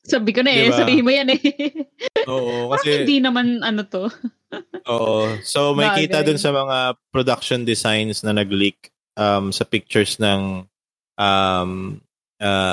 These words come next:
Speaker 2: ano yan, uh, Niflheim? Eh, Niflheim ba? Ano yan? Oh my God, I'm gonna, I'm
Speaker 1: Niflheim
Speaker 2: gonna
Speaker 1: nga.
Speaker 2: be killed.
Speaker 1: Kasi Nibelheim yung sa ano eh, sa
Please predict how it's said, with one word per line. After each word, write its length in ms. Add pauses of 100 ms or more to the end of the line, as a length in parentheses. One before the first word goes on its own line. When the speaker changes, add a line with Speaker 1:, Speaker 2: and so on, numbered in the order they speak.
Speaker 2:
ano 100
yan, 380
uh, 480 (480)
Niflheim? 480 (400)
Eh, 80 (400)
Niflheim 240
ba? 60 (500)
Ano 140
yan? 120 (640)
Oh 160
my 80
God, 400 (160)
I'm 160
gonna, 80
I'm 80
Speaker 1:
Niflheim 380
Speaker 2:
gonna 100
Speaker 1:
nga. 160
Speaker 2:
be 80
killed. 160
Speaker 1:
Kasi 240
Nibelheim 720
yung 240
sa 240
ano 80
eh, 320
sa 140